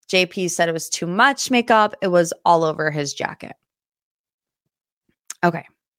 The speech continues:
It's one thing to have a preference because everybody has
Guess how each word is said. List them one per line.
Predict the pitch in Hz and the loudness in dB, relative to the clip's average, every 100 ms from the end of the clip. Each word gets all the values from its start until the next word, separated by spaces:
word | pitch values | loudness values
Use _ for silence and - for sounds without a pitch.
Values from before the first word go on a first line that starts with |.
| _ _ _ _ - - _ | _ _ _ _ -20 -20 _
It's | 226 240 226 | 2 2 2
one | 196 190 202 240 | 2 2 2 2
thing | 320 339 339 | 2 4 2
to | 294 | -2
have | 190 180 170 170 - | -2 0 0 0 -2
a | 170 | -4
preference | - - - - _ - - - _ | -4 -10 -10 -16 _ -16 -14 -16 _
because | 208 339 | 0 0
everybody | - 285 320 320 247 233 | 2 2 2 4 4 2
has | 185 185 196 190 | 0 2 0 -2